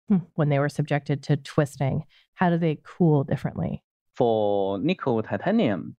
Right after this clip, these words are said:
Speaker 2: because it's metal, you
Speaker 1: Mm-hmm.
Speaker 2: don't need to insert too much twist, and you get a large cooling. And the heating and the cooling you obtained can be transferred to water very fast,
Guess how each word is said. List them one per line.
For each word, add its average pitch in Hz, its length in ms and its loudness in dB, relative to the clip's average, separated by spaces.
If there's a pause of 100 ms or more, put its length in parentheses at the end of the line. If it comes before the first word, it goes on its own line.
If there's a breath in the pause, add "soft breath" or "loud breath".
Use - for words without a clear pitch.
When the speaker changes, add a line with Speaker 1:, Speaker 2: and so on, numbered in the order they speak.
(280)
Speaker 2:
because 113 400 -2
it's 107 160 -10
metal, 120 680 -2 (340 soft breath)
you 208 80 4
Speaker 1:
Mm-hmm. 165 220 0
Speaker 2:
don't 160 280 0
need 113 180 2 (120)
to 110 160 0
insert 110 540 0 (100)
too - 140 -2
much 123 320 0
twist, 139 360 0 (400)
and 147 160 -2
you 143 100 0
get 127 240 -2
a 90 100 -2
large 117 360 -4
cooling. - 380 -2 (360)
And 107 280 0 (180)
the 110 220 0 (120)
heating 175 460 0
and 117 160 0
the 110 160 -2
cooling 139 420 0
you 107 100 2
obtained - 520 -2 (440)
can 143 180 4
be 123 180 0
transferred 127 840 -4 (120)
to - 60 -2
water 110 640 0 (240)
very 170 240 2
fast, 101 360 -10